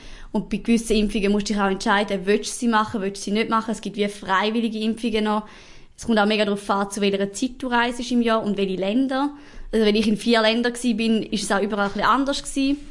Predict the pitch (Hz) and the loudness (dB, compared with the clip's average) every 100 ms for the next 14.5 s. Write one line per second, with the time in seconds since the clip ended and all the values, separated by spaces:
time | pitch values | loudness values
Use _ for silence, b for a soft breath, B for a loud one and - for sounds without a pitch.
0 | B B B B B B B 202 196 190 | B B B B B B B -2 0 0
1 | 190 202 196 196 208 208 208 202 202 202 | -2 0 0 2 0 -2 0 0 0 -4
2 | - - 190 - - - - 220 220 226 | -6 -6 -4 -2 -4 -6 -4 -2 0 -2
3 | 226 - - b b b b b b b | -4 -10 -20 b b b b b b b
4 | - - 311 269 285 220 262 277 277 247 | -4 4 4 4 0 -2 0 2 2 0
5 | 247 214 214 214 202 196 - 190 196 196 | 0 -2 -2 -2 -2 -4 -4 -2 -2 0
6 | 196 190 190 - - - 196 202 254 320 | -2 -4 -6 -8 -18 -10 -4 0 2 0
7 | 302 254 262 269 269 262 262 - 269 285 | 0 0 2 2 2 0 -2 0 4 6
8 | 277 269 262 254 247 247 - 214 254 262 | 6 0 0 0 0 0 0 2 2 0
9 | 262 269 254 240 240 202 226 254 254 214 | -2 -2 0 2 2 0 0 0 0 0
10 | 208 214 220 220 - 214 226 226 202 - | 0 0 0 0 0 0 2 2 -2 -8
11 | - - - 202 202 - 214 220 226 - | -20 -10 -2 -2 0 -2 0 0 -2 -4
12 | 240 - 220 220 202 202 196 196 214 202 | -4 -4 -4 -4 -6 -8 -10 -4 -4 -4
13 | 196 - 240 - 277 277 277 - 214 220 | -6 -4 -2 -2 2 2 2 -2 -2 -2
14 | 220 214 240 269 262 | 0 2 2 2 -2